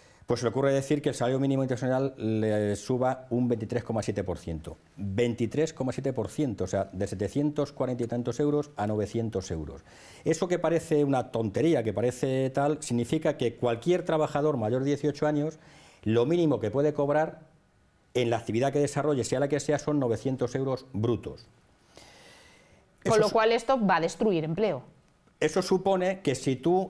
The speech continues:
Speaker 1: eh, antes, eh, contratabas un chaval con, o una, o con veinte años, veinticinco años, eh, dieciocho años sin experiencia, pues tú le, le formabas y le, bueno, le podías, eh, contratar, eh,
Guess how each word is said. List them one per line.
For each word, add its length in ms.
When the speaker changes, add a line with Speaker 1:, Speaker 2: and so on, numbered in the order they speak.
Speaker 1:
eh, 840
antes, 560
eh, 180
contratabas 480
un 140
chaval 400
con, 340
o 300
una, 160
o 320
con 160
veinte 260
años, 220
veinticinco 500
años, 380
eh, 100
dieciocho 400
años 220
sin 80
experiencia, 720
pues 160
tú 140
le, 380
le 500
formabas 720
y 80
le, 360
bueno, 260
le 100
podías, 600
eh, 220
contratar, 640
eh, 260